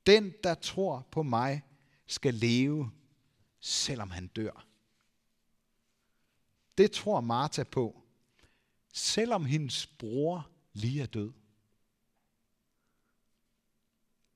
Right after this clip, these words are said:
Der har sikkert været en hel masse, der skulle ordnes i den forbindelse. Sådan er det, når der, når der sker et dødsfald.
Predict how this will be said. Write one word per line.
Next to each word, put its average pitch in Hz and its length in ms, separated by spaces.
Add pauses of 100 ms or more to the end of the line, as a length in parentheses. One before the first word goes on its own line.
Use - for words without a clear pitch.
(460)
Der 135 60
har 131 80
sikkert 175 340
været 135 160
en 139 100
hel 202 200
masse, 143 280
der 139 80
skulle 147 200
ordnes 143 420
i 113 60
den 135 220
forbindelse. 107 580 (240)
Sådan 170 240
er 160 120
det, 180 120
når 123 120
der, 113 340
når 123 160
der 113 80
sker 147 240
et - 140
dødsfald. 127 440